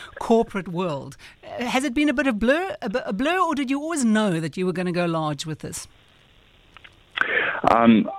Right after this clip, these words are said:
Speaker 2: I think it has been an incredible experience, and, uh, I've been really lucky to have, have this kind of journey. And I think it hasn't been only me, but, uh, the whole team that has been included in this, uh, in this process. So for the last three years,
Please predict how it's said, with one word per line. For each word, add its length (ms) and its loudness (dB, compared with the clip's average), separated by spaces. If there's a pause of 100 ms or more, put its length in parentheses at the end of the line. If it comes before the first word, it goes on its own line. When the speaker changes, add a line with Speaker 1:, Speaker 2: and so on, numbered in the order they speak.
(100)
Speaker 2:
I 100 4
think 180 2
it 100 0
has 200 2
been 220 2
an 200 0 (120)
incredible 440 2
experience, 500 0
and, 320 0
uh, 280 2
I've 200 0
been 340 -2 (280)
really 220 4
lucky 300 2 (100)
to 200 -2
have, 320 0
have 300 0
this 120 -6
kind 200 2
of 80 -12
journey. 360 4 (400)
And 300 4
I 60 6
think 200 0
it 80 -2
hasn't 320 0
been 300 2
only 240 4
me, 320 4
but, 160 2 (100)
uh, 180 6
the 140 2
whole 240 4
team 280 2
that 160 -2
has 260 0
been 160 2
included 400 0
in 140 2
this, 160 -2 (100)
uh, 320 4
in 80 4
this 140 2
process. 420 2
So 260 4 (480)
for 140 4
the 60 6
last 280 2
three 200 2
years, 240 4